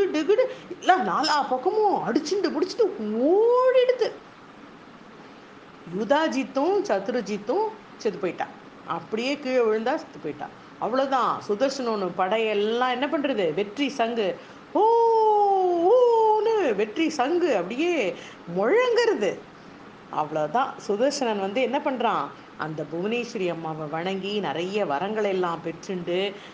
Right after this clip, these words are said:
நேர பரத்வாஜ ஆசிரமத்துக்கு போய் முனிவர்கிட்ட போய் எல்லாத்தையும்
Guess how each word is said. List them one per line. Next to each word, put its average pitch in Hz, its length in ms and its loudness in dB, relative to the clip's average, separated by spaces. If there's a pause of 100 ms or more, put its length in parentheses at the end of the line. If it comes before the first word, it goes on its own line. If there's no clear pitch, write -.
(120)
நேர 202 520 0
பரத்வாஜ 196 580 -2
ஆசிரமத்துக்கு 180 800 -2
போய் 196 260 -4 (340)
முனிவர்கிட்ட 196 680 0
போய் 202 260 -2
எல்லாத்தையும் 196 600 -4